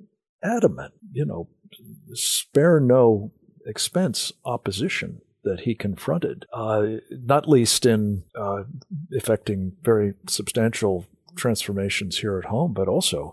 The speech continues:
in really transforming the world, uh, by taking down the Soviet Union.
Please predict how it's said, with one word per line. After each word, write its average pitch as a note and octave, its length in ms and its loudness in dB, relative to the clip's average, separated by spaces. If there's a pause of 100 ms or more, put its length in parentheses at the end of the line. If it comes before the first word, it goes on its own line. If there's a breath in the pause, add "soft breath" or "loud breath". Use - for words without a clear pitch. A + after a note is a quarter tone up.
in B2+ 80 2
really D#3 240 8
transforming G#2+ 680 2
the F#2+ 80 0
world, E3 640 -2 (240)
uh, F#2 160 -10
by G2 480 -4
taking A2 380 0
down A#2 480 0 (100)
the A2 140 -6
Soviet A2 480 2
Union. D3+ 480 -6